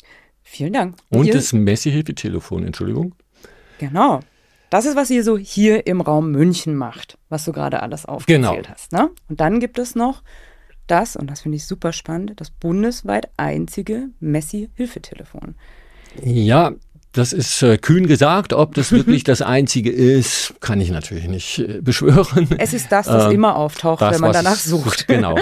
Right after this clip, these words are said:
Speaker 2: was
Speaker 1: <laughs>
Speaker 2: beim Googlen als
Speaker 1: Ja.
Speaker 2: erstes wahrscheinlich gefunden wird. Und was ich so höre, ist es tatsächlich, äh, zumindest, ob einmalig oder selten,
Speaker 1: Mhm.
Speaker 2: sei dahingestellt, weil ich bin der Meinung, es gibt auf jeden Fall viel zu wenig solche Möglichkeiten.
Speaker 1: Ja.
Speaker 2: Aber das ist speziell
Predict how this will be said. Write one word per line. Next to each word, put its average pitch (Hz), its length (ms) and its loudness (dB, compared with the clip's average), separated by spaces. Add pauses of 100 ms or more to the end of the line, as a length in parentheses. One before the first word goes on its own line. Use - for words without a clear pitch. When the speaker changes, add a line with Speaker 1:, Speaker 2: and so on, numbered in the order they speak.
(100)
Speaker 2:
was - 300 -2 (160)
Speaker 1:
<laughs> - 180 -20
Speaker 2:
beim 95 180 -2
Googlen 107 380 2
als 107 240 -2
Speaker 1:
Ja. 165 80 2
Speaker 2:
erstes 104 280 -2
wahrscheinlich 90 360 -4
gefunden 110 320 -2
wird. 101 180 0
Und 92 100 -2
was 95 160 -2
ich - 120 -6
so 85 120 -2
höre, 113 300 4
ist 92 180 -8
es - 140 -10
tatsächlich, 90 520 -6
äh, 98 300 -6 (200)
zumindest, - 540 -6 (360)
ob - 160 -8
einmalig 92 460 0
oder 90 180 -4
selten, 92 340 -2 (180)
Speaker 1:
Mhm. 180 300 2
Speaker 2:
sei 107 140 -2
dahingestellt, 101 640 2
weil 95 100 -2
ich 98 120 -8
bin 95 100 0
der 92 80 0
Meinung, 92 220 -2
es 98 100 -6
gibt - 220 -8 (100)
auf - 160 -6
jeden 104 140 4
Fall 92 140 -2
viel - 200 2
zu 110 140 0
wenig 107 240 4
solche 90 180 -4
Möglichkeiten. 101 580 -4 (580)
Speaker 1:
Ja. 160 120 -2
Speaker 2:
Aber 107 160 4
das 113 180 0
ist - 220 -2
speziell 113 840 -2